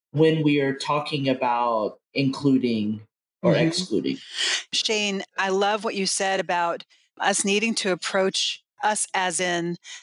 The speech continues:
Speaker 2: those who represent and, and are, not represent, but are a part of the, quote, "dominant culture," as in cisgendered, not, I mean, binary, uh, or at least living on a binary,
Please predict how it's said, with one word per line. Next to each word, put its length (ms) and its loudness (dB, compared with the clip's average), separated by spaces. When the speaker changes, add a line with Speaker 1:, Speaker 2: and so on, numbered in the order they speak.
Speaker 2:
those 460 2
who 540 0
represent 720 -2
and, 200 -2
and 80 0
are, 340 0
not 200 0
represent, 380 -2
but 120 0
are 160 2
a 160 -6
part 460 0
of 400 -2
the, 640 4
quote, 460 0
"dominant 460 0
culture," 600 -2
as 240 -2
in 340 -2
cisgendered, 1200 0
not, 360 0
I 60 -6
mean, 300 0
binary, 960 0
uh, 360 2
or 140 2
at 140 -2
least 440 0
living 340 0
on 100 -2
a 80 -2
binary, 880 -2